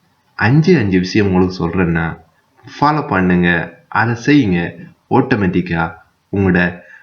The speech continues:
வயித்துல இருக்கிற வள்ளி, ஐயோ தெய்வான, ஐயோ அதெல்லாம் விடுங்கப்பா. ஒரு குப்பை, அது ஒரு குப்பை, அந்த தொப்பை இல்லாம போயிடும். டிப்ஸ் நம்பர் ஒன், நீங்க கட்டாயம் காலமா சாப்பிட வேணும்.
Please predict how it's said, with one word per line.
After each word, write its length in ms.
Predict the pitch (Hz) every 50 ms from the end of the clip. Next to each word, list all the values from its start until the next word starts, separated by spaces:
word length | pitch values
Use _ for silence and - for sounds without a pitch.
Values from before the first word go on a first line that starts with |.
| _ _
வயித்துல 340 | - 101 107 113 110 - 110
இருக்கிற 360 | 101 95 90 85 87 87 87
வள்ளி, 560 | 87 87 95 98 104 101 98 95 90 90 92 -
ஐயோ 320 | - 95 90 87 87 85 85 -
தெய்வான, 640 | 95 95 95 90 87 85 82 82 82 78 - - -
ஐயோ 440 | - 98 90 82 80 78 78 - - - - _ _ _ _ _ _ -
அதெல்லாம் 460 | 76 82 82 80 80 87 95 90 80
விடுங்கப்பா. 480 | 82 82 82 78 78 - - 80 78 - - - _ _ _ _
ஒரு 220 | - 85 87 90 -
குப்பை, 560 | - 107 92 - - 92 87 78 78 - -
அது 160 | - 92 95
ஒரு 120 | 101 104 95
குப்பை, 480 | - 95 - - 90 82 76 - -
அந்த 200 | - 92 90 95
தொப்பை 320 | 90 - 107 - - 110 92
இல்லாம 380 | - 107 95 87 82 82 82 82 -
போயிடும். 320 | 87 78 76 76 78 - - - - - - - _ - _ _ - -
டிப்ஸ் 220 | 254 247 - - 110
நம்பர் 300 | 92 82 82 78 90 104
ஒன், 340 | 107 127 170 196 147 - - - _ _ _ _ _ _ _ _ _ _ _ _ _ _ _ _ _ _ _ _ _ _ _ _ _ _ _ _
நீங்க 320 | - - 170 220 240 240 233
கட்டாயம் 480 | 233 147 123 - - 82 90 117 170
காலமா 340 | 180 - 190 202 202 202 208
சாப்பிட 380 | 208 - 208 190 - - - 85
வேணும். 280 | 76 78 78 - -